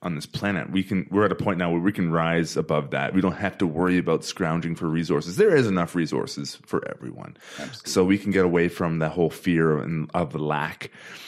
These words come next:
Speaker 1: And once you get past that fear and realizing that you're gonna be okay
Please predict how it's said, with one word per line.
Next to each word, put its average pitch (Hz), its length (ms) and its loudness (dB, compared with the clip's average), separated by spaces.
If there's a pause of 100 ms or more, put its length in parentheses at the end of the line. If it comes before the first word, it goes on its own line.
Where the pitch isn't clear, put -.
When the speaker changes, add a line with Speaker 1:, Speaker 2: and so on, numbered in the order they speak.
(100)
Speaker 1:
And 92 220 -2
once 120 180 2
you 113 60 2
get 110 160 4
past 92 360 -2
that 82 240 -2
fear 95 260 4
and 85 100 2
realizing 101 400 4
that 123 300 0 (840)
you're 120 240 4
gonna 170 180 2
be 139 200 4
okay 120 540 0